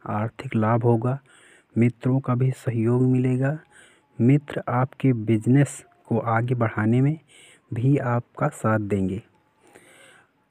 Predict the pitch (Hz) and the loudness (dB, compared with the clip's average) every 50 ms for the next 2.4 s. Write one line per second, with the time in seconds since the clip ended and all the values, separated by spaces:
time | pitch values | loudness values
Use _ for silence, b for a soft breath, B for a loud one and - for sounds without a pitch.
0 | _ _ _ _ _ _ - 131 123 135 151 147 - 156 151 156 165 165 151 131 | _ _ _ _ _ _ -4 0 0 2 2 2 2 4 4 4 4 2 0 -4
1 | - 117 120 123 131 139 143 139 147 139 - - 123 113 117 127 127 127 135 135 | -4 -2 0 2 2 2 2 2 0 0 0 2 2 4 4 4 4 2 2 2
2 | 135 131 131 127 139 156 165 | 2 2 2 0 -2 -2 -4